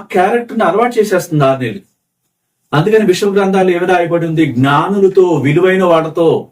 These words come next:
గొప్ప గొప్ప వాళ్ళతో మీరు సావాసం చేస్తే మీ ఆత్మ మీరు గొప్ప వాళ్ళు అయ్యేలాగా, సంపన్నులు అయ్యేలాగా, పేరు ప్రఖ్యాతులతో జీవించేలాగా తయారు చేస్తుంది, వాటిని అలవాటు చేస్తుంది.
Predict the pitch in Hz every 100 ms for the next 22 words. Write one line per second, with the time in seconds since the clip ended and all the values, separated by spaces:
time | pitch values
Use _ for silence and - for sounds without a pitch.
0 | _ _ _ _ 147 147 - 208 208 208
1 | 190 185 180 190 156 127 147 147 147 143
2 | 147 131 123 135 - 196 139 131 127 -
3 | 180 285 - _ _ 131 143 151 123 147
4 | 147 226 226 196 165 160 151 151 226 240
5 | 170 170 185 220 202 180 160 156 160 220
6 | 294 - _ _ - 202 240 226 202 202
7 | 196 - 170 147 156 156 165 160 185 180
8 | 165 175 170 147 127 120 113 120 107 90
9 | - _ - 123 147 - 226 220 180 190
10 | 190 175 147 - 113 113 110 90